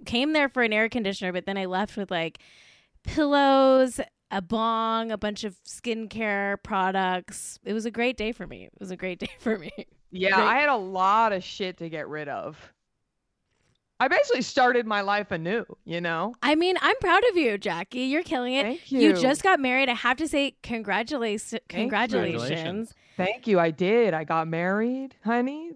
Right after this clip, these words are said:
Speaker 2: Number
Speaker 1: I
Speaker 2: two, round two. <laughs>
Speaker 1: You looked stunning in round two. Best round yet.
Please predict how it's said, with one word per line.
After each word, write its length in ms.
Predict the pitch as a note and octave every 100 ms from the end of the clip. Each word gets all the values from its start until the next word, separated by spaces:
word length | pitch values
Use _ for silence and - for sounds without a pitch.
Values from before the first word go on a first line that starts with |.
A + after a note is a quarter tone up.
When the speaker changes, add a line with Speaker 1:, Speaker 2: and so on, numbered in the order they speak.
| -
Speaker 2:
Number 320 | F3 F#3 B3+
Speaker 1:
I 40 | C#4
Speaker 2:
two, 400 | - A3+ B3+ C#4
round 320 | G#3+ G#3+ G#3+
two. 440 | A3+ A3+ C4 E4 G#4
<laughs> 60 | B3+
Speaker 1:
You 220 | C4+ C#4+
looked 220 | D#4+ F4
stunning 840 | - - - C#4 C4 C4 C4+ E4
in 260 | F#4 C4 C4+
round 320 | A#3+ A#3 B3
two. 320 | C4+ G#3+ A3
Best 320 | A3 A#3 C#4 D4
round 340 | C#4+ D4 D4
yet. 560 | A3+ E3 F3 C4 -